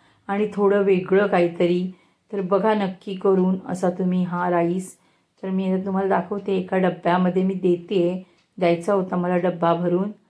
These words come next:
तर तो मी दिला आहे. भात देणार आपण, आमटी देणार, त्याच्याऐवजी असाच एखादा राईस दिला तर भाजी पण झाली आणि भात पण झाला. आणि हा तुम्ही लोणच्याबरोबर, पापडबरोबर, वरून तूप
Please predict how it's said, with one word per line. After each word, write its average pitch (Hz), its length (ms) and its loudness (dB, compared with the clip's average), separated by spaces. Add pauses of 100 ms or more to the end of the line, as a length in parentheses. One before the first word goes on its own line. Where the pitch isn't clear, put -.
(320)
तर 196 140 -14
तो 190 80 -2
मी 196 160 -4
दिला 196 260 -2
आहे. 180 280 0 (720)
भात 180 300 -2
देणार 185 400 0
आपण, 185 240 -2
आमटी 180 480 -4
देणार, 180 360 2 (400)
त्याच्याऐवजी 190 580 2
असाच 208 420 -4
एखादा 180 460 0
राईस 180 380 2
दिला 185 360 0 (440)
तर 196 80 2
भाजी 185 360 2
पण 196 220 -2
झाली 185 340 2
आणि 190 200 0
भात 180 200 -2 (180)
पण 196 140 -2
झाला. 175 340 -2 (360)
आणि 190 140 -2
हा 190 120 4
तुम्ही 190 300 0
लोणच्याबरोबर, 185 760 2
पापडबरोबर, 180 1080 2 (400)
वरून 214 300 4
तूप 220 320 0